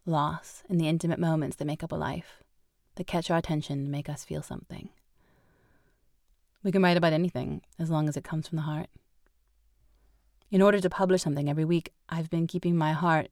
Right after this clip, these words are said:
ears, and eyes open wider than ever. When a little moment grabs me, I grab it back. This is all new to me, and I'm not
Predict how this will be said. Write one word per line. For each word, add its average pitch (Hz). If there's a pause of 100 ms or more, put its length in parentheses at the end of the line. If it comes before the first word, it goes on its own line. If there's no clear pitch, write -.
(120)
ears, 160
and 151
eyes 151
open 156
wider 151
than 151
ever. 151 (1400)
When 175
a 165
little 180
moment 175
grabs 160
me, 202 (680)
I 170
grab 156
it -
back. - (1700)
This -
is 175
all 170
new 185
to 160
me, 151 (880)
and 180
I'm 185
not 233